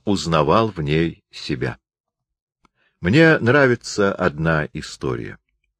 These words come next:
Однажды под старость, ненастным днём, уже давным-давно перестав сочинять, он взял какую-то книгу,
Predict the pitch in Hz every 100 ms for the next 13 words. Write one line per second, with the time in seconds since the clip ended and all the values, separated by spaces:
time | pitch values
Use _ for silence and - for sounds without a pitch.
0 | _ _ - 175 151 139 95 82 - -
1 | - 82 80 80 - - - _ _ _
2 | 76 78 120 - 80 69 64 76 80 82
3 | _ _ _ _ 76 90 80 95 117 160
4 | 123 85 73 73 76 - 78 - - 107
5 | - - 76 - 67 69 - - _ _
6 | _ _ _ 90 117 120 135 160 143 123
7 | 135 123 110 95 - 78 76 85